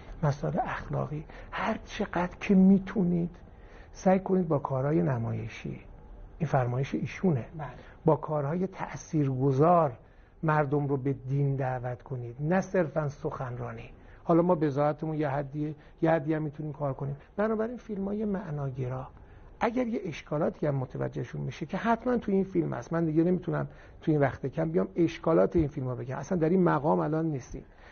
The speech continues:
Speaker 1: ولی اونقدر بستر فیلم خوب و سازنده است که می‌شه این اشکالات هم در واقع ندیده گرفت و از اونها اغماس کرد.
Speaker 2: بله.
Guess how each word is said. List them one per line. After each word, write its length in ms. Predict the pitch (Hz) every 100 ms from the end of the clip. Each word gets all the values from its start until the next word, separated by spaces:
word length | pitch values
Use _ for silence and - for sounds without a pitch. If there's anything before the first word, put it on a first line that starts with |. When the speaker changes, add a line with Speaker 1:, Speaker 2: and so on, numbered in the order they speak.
| - -
Speaker 1:
ولی 160 | 247
اونقدر 500 | 269 226 185 175 233
بستر 540 | 190 160 143 - 151 143
فیلم 240 | 143 147
خوب 340 | - 170 139
و 60 | 143
سازنده 600 | 131 156 143 143 151 170
است 220 | 233 226 - -
که 120 | -
می‌شه 220 | 208 -
این 100 | 214 262
اشکالات 500 | 156 - 156 170 180
هم 140 | 180
در 200 | 147 135
واقع 320 | 131 131 180 190 - - -
ندیده 420 | 143 139 139 147
گرفت 340 | 180 190 190 160
و 40 |
از 200 | 139 123
اونها 160 | 131 143
اغماس 460 | 143 127 123 -
کرد. 140 | - - - -
Speaker 2:
بله. 260 | 131 135